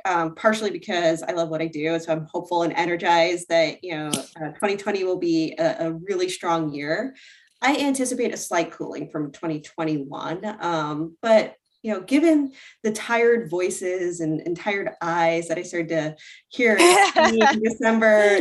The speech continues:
Speaker 1: you know, that may not
Speaker 2: Yeah.
Speaker 1: be a bad thing overall for the industry, just to have a, a, a, a little bit
Speaker 2: A little
Speaker 1: more
Speaker 2: break.
Speaker 1: breather. Yeah.
Speaker 2: And so what do you see in, like, the number of carriers? Do you have a prediction? Do you think that the market's gonna grow? Do you think it's gonna shrink? Do you think we'll see new entrants, or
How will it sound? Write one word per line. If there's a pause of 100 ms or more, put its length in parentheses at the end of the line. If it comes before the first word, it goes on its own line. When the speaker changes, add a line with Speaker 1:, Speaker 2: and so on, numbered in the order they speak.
Speaker 1:
you
know,
that
may
not
Speaker 2:
Yeah.
Speaker 1:
be
a
bad
thing
overall
for
the
industry,
just
to
have
a,
a,
a,
a
little
bit
Speaker 2:
A
little
Speaker 1:
more
Speaker 2:
break.
Speaker 1:
breather. (300)
Yeah. (600)
Speaker 2:
And
so
what
do
you
see (240)
in,
like,
the
number
of
carriers?
Do
you
have
a
prediction?
Do
you
think
that (180)
the
market's
gonna
grow?
Do
you
think
it's
gonna
shrink?
Do
you
think
we'll
see
new
entrants,
or